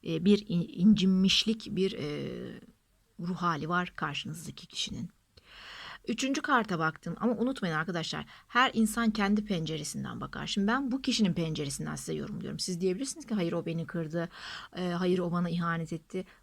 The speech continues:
Bu şu anda bu kişinin, e, düşünceleri, onun penceresinden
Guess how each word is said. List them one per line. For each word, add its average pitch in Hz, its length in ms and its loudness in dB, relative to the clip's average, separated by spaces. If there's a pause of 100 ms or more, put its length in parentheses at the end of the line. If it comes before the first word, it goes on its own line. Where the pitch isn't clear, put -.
(120)
Bu 214 420 4
şu - 180 0
anda 277 340 2
bu 262 100 2
kişinin, 156 500 -2
e, 135 380 -4
düşünceleri, 160 540 -2 (140)
onun 214 320 4
penceresinden 147 880 -2